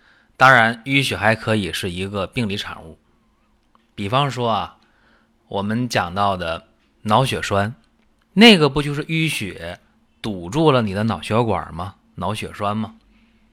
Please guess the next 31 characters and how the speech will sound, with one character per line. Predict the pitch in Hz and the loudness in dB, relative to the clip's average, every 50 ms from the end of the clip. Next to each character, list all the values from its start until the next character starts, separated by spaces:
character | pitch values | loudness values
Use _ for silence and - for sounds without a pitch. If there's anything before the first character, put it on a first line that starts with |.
| _ _ _ _ _ _ _ _ _ _ _ _ | _ _ _ _ _ _ _ _ _ _ _ _
那 | - 165 170 175 | 2 4 6 8
我 | 165 143 120 | 8 8 6
们 | 117 113 | 4 4
还 | - 113 127 | 2 2 2
会 | 139 151 151 135 | 4 4 4 4
说 | 120 - 127 120 | 4 4 2 2
到 | 120 120 113 107 90 - - - _ _ _ _ _ _ _ _ _ _ _ _ _ _ _ _ _ _ _ _ _ _ _ _ _ _ _ _ _ _ | 4 4 2 2 0 -2 -8 -16 _ _ _ _ _ _ _ _ _ _ _ _ _ _ _ _ _ _ _ _ _ _ _ _ _ _ _ _ _ _
被 | - 151 139 131 | 8 8 8 8
板 | 131 - 107 92 85 85 | 6 4 4 2 4 2
砖 | 98 110 104 107 | 0 0 0 0
拍 | 107 - - 101 95 92 | -2 -2 -4 -6 -6 -6
了， | 90 87 82 - _ _ _ _ _ _ _ _ _ _ | -6 -8 -12 -14 _ _ _ _ _ _ _ _ _ _
对 | - 120 117 | -4 -2 0
吧？ | 110 107 104 104 101 101 - | 2 2 2 2 0 -2 -4
拍 | - - 117 | -4 -2 0
到 | 110 120 | 0 -2
后 | 107 - 123 | -2 -2 -2
背 | 113 120 127 123 110 | 2 4 4 4 2
了， | 98 87 - - _ _ _ _ _ _ _ _ _ _ _ _ _ _ _ _ - | 0 -4 -8 -12 _ _ _ _ _ _ _ _ _ _ _ _ _ _ _ _ -4
拍 | - 151 131 123 | 0 2 4 6
完 | 127 127 127 | 6 4 4
之 | 127 127 | 2 0
后 | 123 123 127 120 110 | 2 2 2 2 2
了， | 101 92 85 87 - _ _ _ _ | 2 0 -2 -6 -8 _ _ _ _
一 | - 113 139 | -6 -4 -2
片 | 131 - 147 120 | 0 0 0 2
青， | 110 - - - 123 107 107 110 113 - _ _ | 0 0 -2 -2 -2 -4 -4 -4 -8 -12 _ _
一 | - 117 | -12 -10
片 | 127 - 139 127 117 | -8 -6 -6 -6 -6
瘀 | 113 113 113 113 | -4 -4 -4 -2
斑， | 107 104 95 95 101 | 0 0 0 0 -2